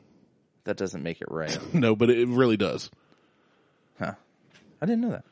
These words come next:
Speaker 1: I'm not gonna look it up.
Speaker 2: I am.
Speaker 1: You can look it up. I, on the other hand, got a new bottle.
Speaker 2: You did. It's a
Speaker 1: And
Speaker 2: nice looking bottle.
Speaker 1: this is a beautiful bottle that I've been trying to track down for two years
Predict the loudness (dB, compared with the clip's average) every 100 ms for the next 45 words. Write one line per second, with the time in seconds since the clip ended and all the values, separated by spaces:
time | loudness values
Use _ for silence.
0 | _ _ _ _ 2 4 4 2 0 0
1 | -2 -4 -4 0 2 2 0 -2 0 0
2 | -2 -2 -4 -4 -10 -20 -4 2 6 6
3 | 6 4 0 -6 -2 2 4 4 2 2
4 | 2 0 2 2 2 4 4 4 0 -6
5 | _ -18 -18 -10 -4 4 6 6 4 4
6 | 4 4 4 4 0 0 -2 -8 -16 -20
7 | 0 2 2 4 4 4 0 -6 4 8
8 | 8 6 4 4 4 0 -2 0 4 4
9 | 2 0 0 2 0 -2 -2 -2 -2 -2
10 | -6 -2 0 2 0 0 -6